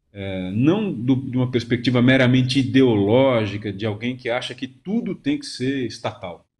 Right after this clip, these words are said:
Eu não acredito que tudo tenha que ser estatal. Mas a Petrobras é realmente uma empresa importante pro país,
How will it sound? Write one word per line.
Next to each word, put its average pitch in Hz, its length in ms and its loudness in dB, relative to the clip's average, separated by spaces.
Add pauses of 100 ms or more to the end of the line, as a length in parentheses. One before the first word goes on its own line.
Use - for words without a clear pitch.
(120)
Eu 180 60 -20
não 196 80 -18
acredito 196 420 -8
que - 120 -10
tudo 170 380 -2
tenha 120 220 2
que 110 80 -6
ser 110 140 -6
estatal. - 560 -12 (580)
Mas 170 200 -6
a 190 60 -2
Petrobras 190 680 -4
é 175 460 2
realmente 185 720 0
uma 233 140 -6
empresa 185 340 -2
importante 208 480 -10
pro 214 140 -14
país, 165 640 -8